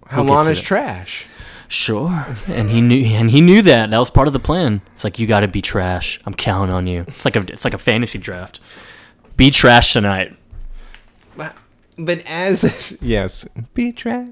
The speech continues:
Speaker 1: trash.
Speaker 2: <laughs>
Speaker 1: As it continues with Lex and the conversation, she says, "Lex, it had your name on it." Well, obviously somebody's playing a game because I don't know anything about it. Just like you didn't know anything about a spaceship, bitch.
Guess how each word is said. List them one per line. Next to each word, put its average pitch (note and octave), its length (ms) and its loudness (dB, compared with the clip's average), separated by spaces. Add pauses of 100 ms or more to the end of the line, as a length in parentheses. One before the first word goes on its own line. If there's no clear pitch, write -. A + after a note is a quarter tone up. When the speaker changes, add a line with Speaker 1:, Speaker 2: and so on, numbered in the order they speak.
Speaker 1:
trash. D#4+ 480 -4 (320)
Speaker 2:
<laughs> G3+ 80 2 (140)
Speaker 1:
As F3+ 480 0
it E3+ 160 -4
continues C#3+ 640 -6
with C3 200 -2
Lex C3 460 -2
and B2 200 -4
the A#2 40 -4
conversation, B2+ 840 -10 (280)
she E3+ 280 -8
says, D#3 420 -2
"Lex, C#3+ 400 -2
it C#3 160 0
had D3+ 300 0
your D3 100 2
name C3 400 4
on G#2 140 0
it." F#2+ 120 -8 (220)
Well, B2+ 140 2
obviously D#3+ 680 0
somebody's D#3 460 0
playing D#3 240 -2
a C#3 40 -6
game D3 340 -4
because A#2+ 480 -4
I D3 100 -2
don't F3 100 -2
know E3 140 0
anything D3+ 340 -6
about A#2+ 400 -2
it. F2+ 160 -10 (360)
Just - 260 0
like D3 180 2
you D#3 80 0
didn't D3+ 160 2
know C#3+ 140 4
anything C#3+ 260 0
about D3 180 4
a C#3+ 40 4
spaceship, D#3+ 960 2 (200)
bitch. - 680 2